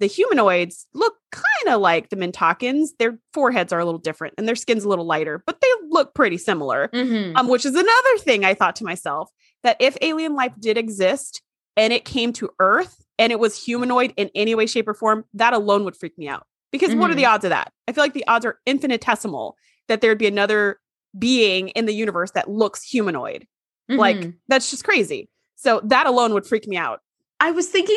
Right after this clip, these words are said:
Speaker 2: the same thing. I was like, if I poked my head into a duck blind and saw some futuristic race, they'd probably look like the Shellyak or something, and I wouldn't even know what I was looking at.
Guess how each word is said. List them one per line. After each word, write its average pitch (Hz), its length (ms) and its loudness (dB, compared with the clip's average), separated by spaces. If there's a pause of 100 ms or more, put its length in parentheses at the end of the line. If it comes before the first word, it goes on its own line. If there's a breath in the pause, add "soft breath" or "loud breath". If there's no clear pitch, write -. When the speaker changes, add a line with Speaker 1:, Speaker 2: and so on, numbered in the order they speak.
Speaker 2:
the 403 80 -2
same 277 300 0
thing. 294 200 0
I 226 40 0
was 208 100 -2
like, 214 120 -4
if 220 120 -6
I 269 120 2
poked 349 260 -4
my 302 100 -2
head 262 160 -2
into 233 200 -2
a 190 40 0
duck 202 220 0
blind 170 320 2
and 185 160 -4
saw 214 160 4
some 220 180 -2
futuristic 190 720 -2 (520 loud breath)
race, 190 600 0 (180)
they'd 302 180 0
probably 370 380 0
look 330 180 0
like 294 140 -2
the 254 60 -2
Shellyak 226 600 2
or 185 80 -2
something, 175 500 -2
and 214 100 2
I 226 60 4
wouldn't 277 220 2
even 269 160 0
know 220 100 0
what 220 120 0
I 208 40 2
was 185 160 -2
looking 175 360 -2
at. 135 180 -8